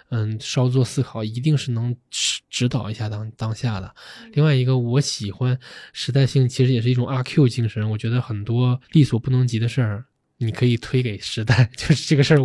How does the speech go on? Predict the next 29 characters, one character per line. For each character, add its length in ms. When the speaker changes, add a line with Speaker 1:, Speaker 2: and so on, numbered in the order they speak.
Speaker 1:
我 140
努 120
力 140
了 60
也 80
没 100
有 80
办 200
法。 240
而 140
且 60
我 100
觉 80
得 60
确 180
实 160
是 160
这 100
样 80
的。 60
Speaker 2:
就 140
相 180
当 180
于 320
找 240
一 60
个 80
方 260
式 400